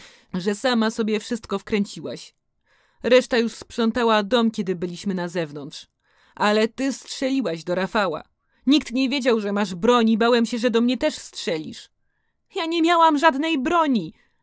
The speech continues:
wykrzyczała to i rozpłakała się na dobre. Brodaty roześmiał się teatralnie. "Piękny żarcik, muszę zapamiętać. Współczuję ci takich przyjaciół", powiedział do niej.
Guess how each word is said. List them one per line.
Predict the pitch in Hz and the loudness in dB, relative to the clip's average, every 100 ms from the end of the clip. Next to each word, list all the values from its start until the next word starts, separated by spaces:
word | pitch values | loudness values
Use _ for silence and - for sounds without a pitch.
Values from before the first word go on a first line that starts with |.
| - | -2
wykrzyczała | 247 262 277 311 339 302 | -2 -2 -6 -4 0 0
to | 285 285 - | 0 -2 -2
i | 277 285 | -4 -4
rozpłakała | 294 262 - 226 226 294 240 | -4 -6 -4 -4 -2 -4 -4
się | 214 - 180 | -4 -6 -6
na | 190 | -6
dobre. | 170 160 139 139 160 _ _ _ _ _ _ _ _ _ - | -6 -6 -6 -10 -14 _ _ _ _ _ _ _ _ _ 2
Brodaty | 226 254 359 - | 4 6 2 0
roześmiał | 294 269 320 - 156 | -2 0 -2 -4 -10
się | 160 226 | -4 -2
teatralnie. | 226 240 202 160 147 151 151 - _ _ _ _ _ | -2 -2 -4 -6 -6 -8 -12 -18 _ _ _ _ _
"Piękny | - 165 165 165 214 247 | -4 -2 -2 -2 0 0
żarcik, | 240 339 254 170 - 123 - - - - | 4 4 2 -2 -8 -16 -18 -20 -20 -14
muszę | 143 156 - 240 | -10 -4 0 2
zapamiętać. | 254 - 302 311 170 156 147 - - _ _ _ _ _ | 2 2 0 0 -2 -4 -12 -12 -20 _ _ _ _ _
Współczuję | - - - 185 - 180 156 | -18 -12 -4 -4 -2 -4 -4
ci | - | -10
takich | 156 143 156 | -12 -12 -14
przyjaciół", | - - 170 143 - - 147 _ _ _ _ | -14 -8 -6 -6 -10 -14 -14 _ _ _ _
powiedział | 302 226 180 160 151 | -4 -2 -2 -4 -6
do | 143 | -10
niej. | 147 151 | -12 -14